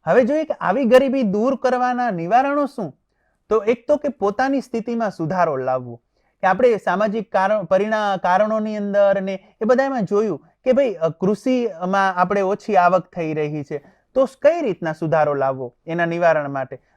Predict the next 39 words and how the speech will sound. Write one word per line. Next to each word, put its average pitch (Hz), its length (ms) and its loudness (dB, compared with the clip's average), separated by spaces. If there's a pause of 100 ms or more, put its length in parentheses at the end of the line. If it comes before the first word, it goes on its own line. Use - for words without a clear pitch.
તો 190 80 0
યોગ્ય 165 400 0
બિયારણ, 160 600 2 (240)
જંતુનાશક 165 600 -2
દવાઓ, 151 680 2 (180)
એનો 185 200 -2
યોગ્ય 156 340 -2
રીતે 196 240 -4
ઉપયોગ 185 440 -4
કઈ 269 240 0
રીતે 208 260 -4
થઈ 165 220 -6
શકે, 151 460 -8 (240)
એ 214 140 4
માટે 247 280 0
આપણો 185 240 0
દેશ 208 280 2
કૃષિ 220 260 -2
પ્રધાન 202 440 2
દેશ 156 160 -2
છે, - 280 -16 (340)
તો 208 120 -2
એની 196 280 -2
અંદરથી 240 360 0
કઈ 247 220 2
રીતના 240 300 -4
વધારે 202 380 0
ને 202 60 -4
વધારે 196 320 2
આવક 185 320 0
મેળવી 156 380 -4
શકાય, 170 400 -4 (340)
તો 185 200 -8
એ 240 160 4
પણ 247 200 -4
એક 202 200 -10 (240)
ઉપાય 196 280 2
તરીકે 160 400 -4
અહીંયા 151 320 -6